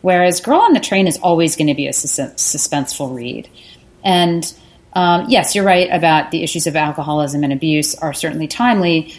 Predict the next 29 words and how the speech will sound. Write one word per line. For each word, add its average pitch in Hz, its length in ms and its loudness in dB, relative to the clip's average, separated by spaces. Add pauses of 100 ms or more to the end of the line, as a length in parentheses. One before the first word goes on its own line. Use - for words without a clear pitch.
For 233 180 -2
me, 320 220 6
what 220 100 6
I 190 80 6
think 190 220 -2
the 170 80 -2
true 190 220 -4
strength 160 340 -2
of 147 80 -8
that 143 220 0
book 143 280 -2
was 143 720 -2 (440)
in, 175 260 2
in 170 640 -2
category 151 480 -2
one, 127 320 -2
which 113 180 -8
is 135 320 -6
engaging 147 540 -2
read, 135 560 -4
really 156 260 0
sucks - 380 -6
you 139 140 -4
in. 135 380 -2 (440)
And 196 160 2
I 233 80 4
think 240 240 0
that 214 240 0
will 175 580 2